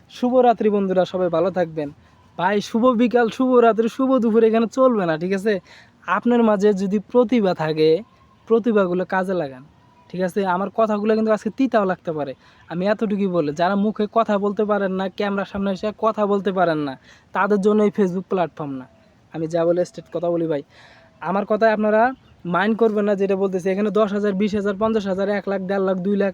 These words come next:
এরকম ভিউর কোনো খাওয়া নেই। এখন এখানে মিলিয়নে টার্গেট করতে হবে, ঠিক আছে? মিলিয়নে কিন্তু আমাদেরকে ডলার দিতেছে, ঠিক আছে? যেমন দশ হাজার, বিশ হাজার, এগুলোর মধ্যে কোনো এক সেন্ট, দুই সেন্টও দিতেছে না ভাই।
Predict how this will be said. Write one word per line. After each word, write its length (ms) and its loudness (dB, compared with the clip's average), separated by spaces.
এরকম 300 0
ভিউর 220 0
কোনো 200 -4
খাওয়া 240 -4
নেই। 100 -2
এখন 160 -6
এখানে 280 -4
মিলিয়নে 520 2
টার্গেট 340 -4
করতে 260 -10
হবে, 140 -4
ঠিক 160 -6
আছে? 220 -6
মিলিয়নে 580 4
কিন্তু 280 2
আমাদেরকে 480 0
ডলার 380 4
দিতেছে, 380 -8
ঠিক 180 -6
আছে? 240 -4
যেমন 240 -2
দশ 240 4
হাজার, 220 2
বিশ 260 0
হাজার, 180 0
এগুলোর 260 4
মধ্যে 160 2
কোনো 180 -4
এক 220 2
সেন্ট, 240 -2
দুই 100 0
সেন্টও 260 -6
দিতেছে 360 -8
না 120 -6
ভাই। 160 -10